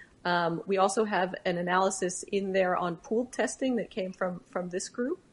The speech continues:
Um, uh, we are working very closely with M I T to understand how to open the dorms, what is the, what are sort of the maximum, the maximum occupancy, what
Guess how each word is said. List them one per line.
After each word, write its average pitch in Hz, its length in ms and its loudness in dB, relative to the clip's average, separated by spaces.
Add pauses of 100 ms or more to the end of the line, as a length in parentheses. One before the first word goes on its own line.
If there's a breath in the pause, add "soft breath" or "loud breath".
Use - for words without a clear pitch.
(460 loud breath)
Um, 170 480 2 (160)
uh, 165 400 2
we 202 240 2
are 190 380 4
working 226 520 0
very 220 260 0
closely 247 600 -2
with 208 180 -2
M 202 140 -2
I 202 80 0
T 226 460 -2
to - 100 -2
understand 190 560 -2 (360 loud breath)
how 214 200 6
to 214 140 2
open 208 260 -2
the 185 80 -4
dorms, 214 440 -2
what 202 200 2
is 190 80 -4 (100)
the, 170 220 2
what 196 100 -2
are 196 60 0
sort 190 180 -2
of 185 60 -2
the 180 80 0
maximum, 180 680 -2 (320)
the 175 120 -4
maximum 180 340 2
occupancy, 226 720 0
what 190 260 4